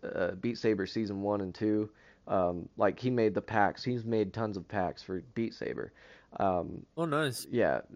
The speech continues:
Speaker 1: Monster Cat. His, his, his V R chat name is Muzz.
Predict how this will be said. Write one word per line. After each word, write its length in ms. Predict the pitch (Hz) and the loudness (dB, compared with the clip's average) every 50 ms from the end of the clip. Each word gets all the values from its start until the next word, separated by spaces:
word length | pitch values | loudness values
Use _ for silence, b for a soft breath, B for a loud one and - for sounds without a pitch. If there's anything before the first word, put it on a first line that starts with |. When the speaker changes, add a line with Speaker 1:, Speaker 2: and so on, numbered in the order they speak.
| - | -8
Speaker 1:
Monster 420 | - 120 113 117 117 - - - 98 | -2 2 2 2 2 0 -4 -6 -6
Cat. 360 | - - 104 76 69 - - - | -4 -2 0 0 0 0 -2 -6
His, 440 | - 123 117 113 104 101 - - - | -4 -2 -2 -2 -4 -6 -12 -12 -10
his, 160 | - - 95 | -8 -8 -8
his 180 | 95 98 - - - | -8 -10 -12 -8 -2
V 120 | 127 131 | 2 4
R 120 | 139 131 127 | 6 4 4
chat 240 | - - 107 92 90 | 4 2 0 0 0
name 180 | 104 101 92 | -2 -4 -4
is 120 | 87 85 - | -4 -6 -4
Muzz. 560 | 104 113 123 123 104 95 98 104 104 - | 0 2 4 4 4 4 2 0 -2 -8